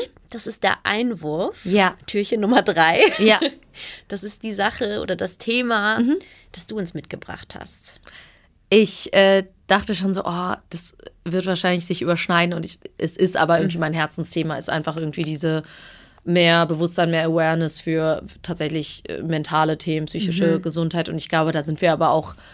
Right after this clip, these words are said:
Speaker 2: auf einem guten Weg, ne? Das wird ja immer mehr, mehr präsenter, äh, präsenter, auch in den Medien und man sollte es auch nicht alles psychologisieren, bin ich auch kein Fan von,
Speaker 1: Mhm.
Speaker 2: aber, ähm, ja, das so ein bisschen zu entstigmatisieren und dass Menschen eben auch,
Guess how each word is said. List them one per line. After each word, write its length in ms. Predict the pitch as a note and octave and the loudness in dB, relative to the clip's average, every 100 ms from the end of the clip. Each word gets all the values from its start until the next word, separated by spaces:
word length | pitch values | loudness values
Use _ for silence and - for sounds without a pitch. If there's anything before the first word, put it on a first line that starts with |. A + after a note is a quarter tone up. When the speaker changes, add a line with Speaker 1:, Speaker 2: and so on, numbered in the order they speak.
| - _ _ | -20 _ _
Speaker 2:
auf 180 | - - | -6 -2
einem 140 | F3 D#3 | 0 0
guten 260 | D#3+ D#3+ | -2 0
Weg, 460 | D#3+ D#3 D#3+ - - - | 2 2 0 -8 -12 -2
ne? 180 | F3 | 0
Das 200 | F#3+ E3 | 0 0
wird 100 | E3+ | -2
ja 100 | F3 | 0
immer 240 | D3+ E3 E3 | 0 0 0
mehr, 320 | E3 E3 E3 | 2 2 2
mehr 160 | E3 D#3+ | 0 -4
präsenter, 640 | - D#3+ E3 E3+ F3+ - D#3 | -4 -2 -2 -2 -4 -8 -2
äh, 160 | - | 0
präsenter, 640 | E3+ F3 E3+ E3+ E3+ E3+ - | 2 2 2 2 4 2 2
auch 160 | D3+ | -2
in 60 | F3 | 0
den 140 | E3+ | 2
Medien 520 | E3 E3+ E3+ E3 E3 | 2 2 2 2 2
und 260 | D#3+ D#3 D#3 - - - - - | 0 -4 -4 -10 -20 -20 -10 -2
man 80 | |
sollte 240 | D#3 F3 F3 | 4 4 2
es 120 | - | 0
auch 140 | E3+ | -2
nicht 240 | E3+ E3+ - | 0 -4 -6
alles 380 | - E3+ G3 F#3+ | 0 4 4 0
psychologisieren, 840 | - - F#3+ G3 F#3 F3+ D#3+ F#3 F3+ | -4 -4 0 2 2 0 2 2 2
bin 80 | |
ich 140 | E3+ - | -2 -4
auch 100 | E3 | -6
kein 220 | - E3+ | -6 -6
Fan 260 | - E3+ E3+ | -2 -2 -2
von, 360 | G#3+ E3+ G#3+ | -2 0 0
Speaker 1:
Mhm. 60 | A3+ | 0
Speaker 2:
aber, 480 | E3 D#3+ D#3+ D#3+ D#3 - - - _ _ | 0 2 2 2 -2 -10 -20 -20 _ _
ähm, 460 | E3+ D#3+ D#3+ D#3 - - | -2 0 -2 -4 -6 -6
ja, 220 | E3 E3+ | 2 2
das 140 | E3+ E3 | 2 0
so 80 | E3+ | -2
ein 60 | |
bisschen 240 | E3+ F#3+ E3+ | -2 -4 -4
zu 120 | - - | -4 -4
entstigmatisieren 1160 | E3 - F3 E3+ D#3 - D3+ E3+ F3 E3 E3 | -2 -2 -4 -4 -6 -4 -4 0 2 2 0
und 180 | D3+ D3+ | -4 -4
dass 320 | D#3 - - - | -4 -6 -10 -4
Menschen 320 | E3 D#3+ F#3 | -2 -2 -4
eben 220 | D#3+ D#3 | -2 0
auch, 360 | - D3 - | 0 0 -4